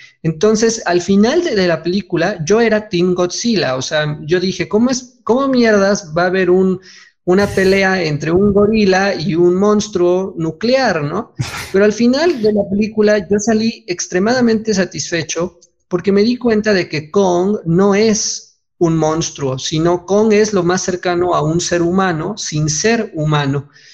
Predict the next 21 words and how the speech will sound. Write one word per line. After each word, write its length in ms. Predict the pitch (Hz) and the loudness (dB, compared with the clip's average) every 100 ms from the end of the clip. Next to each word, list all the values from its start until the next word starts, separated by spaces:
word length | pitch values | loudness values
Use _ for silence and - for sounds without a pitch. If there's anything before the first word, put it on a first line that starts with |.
| - _ | -20 _
Entonces 460 | 165 208 208 220 | -2 2 2 2
es 160 | 220 214 | 2 2
el, 320 | 214 196 - - | 0 0 -4 -4
es 160 | 175 | 0
la 80 | 214 | 2
representación 960 | 196 180 147 143 151 135 151 - 185 185 | 2 0 -4 -4 -4 -4 -2 0 2 2
del 160 | 160 | 0
hombre 260 | 160 180 185 | 0 0 0
de 80 | 156 | -2
Occidente 720 | 156 - 165 165 151 156 185 - - _ | -4 -2 -2 0 -2 -4 -6 -8 -20 _
contra 380 | 214 254 247 254 | 0 0 2 2
la 100 | 220 | 2
representación 1000 | 185 175 165 156 170 160 151 - 180 190 | 0 -2 -4 -6 -4 -2 -2 -2 0 2
del 180 | 180 151 | 2 2
hombre 300 | 165 170 165 | 0 0 0
de 160 | 156 156 | 0 0
Oriente, 640 | 160 202 185 139 135 135 | 2 2 2 0 -6 -8
en 60 | 147 | -8
este 180 | 151 170 | -6 -6
caso 260 | 156 175 | -6 -6
Godzilla. 580 | 160 170 - 233 170 143 | -6 -6 -2 0 0 -4